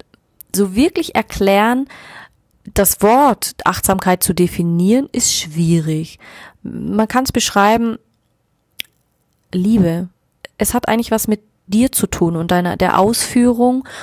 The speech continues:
und der Achtsamkeit, die du dir selbst gibst.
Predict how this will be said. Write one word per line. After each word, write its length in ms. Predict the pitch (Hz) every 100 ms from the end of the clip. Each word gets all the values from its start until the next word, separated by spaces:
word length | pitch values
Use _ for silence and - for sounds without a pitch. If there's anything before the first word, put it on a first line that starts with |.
| -
und 160 | 190
der 140 | 185 -
Achtsamkeit, 880 | 202 - - - 226 - 214 208 - - - _
die 140 | 196 185
du 200 | 202 202
dir 340 | 196 202 208 -
selbst 720 | 185 180 190 208 202 - -
gibst. 560 | 170 165 - - -